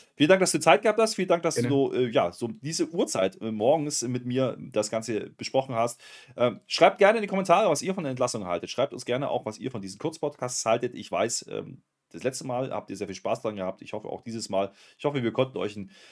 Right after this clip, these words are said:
Speaker 1: ja, Überblick geben. Siebzehn Namen hat's getroffen. Ich würde mir nicht, ich würde nicht drauf wetten, dass das eventuell die letzten gewesen sein könnten in den nächsten Tagen und Wochen. Ähm, wir werden sicherlich drüber sprechen und drüber berichten bei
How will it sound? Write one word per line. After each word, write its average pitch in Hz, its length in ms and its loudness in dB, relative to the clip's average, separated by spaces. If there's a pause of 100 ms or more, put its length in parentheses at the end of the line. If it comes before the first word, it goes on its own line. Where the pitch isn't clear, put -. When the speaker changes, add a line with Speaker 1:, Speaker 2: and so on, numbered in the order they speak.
(800)
Speaker 1:
ja, - 240 8
Überblick 185 360 4
geben. 226 320 6 (100)
Siebzehn 220 460 4
Namen 185 340 4
hat's 131 220 2
getroffen. 180 500 2
Ich 147 200 -8
würde 151 200 2
mir 131 200 -6 (140)
nicht, - 460 -4 (260)
ich 190 120 -10
würde 269 140 0
nicht 233 200 -4
drauf 139 160 2
wetten, 110 240 0
dass 110 160 -2
das 117 160 -6
eventuell 107 460 -6
die 123 100 -8
letzten 95 300 -8
gewesen 85 260 -8
sein 82 200 -8
könnten 90 340 -10
in 78 100 -12
den 87 120 -10
nächsten 90 280 -12
Tagen 87 300 -6
und 85 140 -12
Wochen. 113 340 -6
Ähm, 90 340 -10 (100)
wir 95 200 -8
werden 92 160 -2
sicherlich - 340 -14
drüber 85 220 -12
sprechen - 260 -12
und - 160 -14
drüber 92 120 -8
berichten 117 440 -8 (300)
bei 185 240 6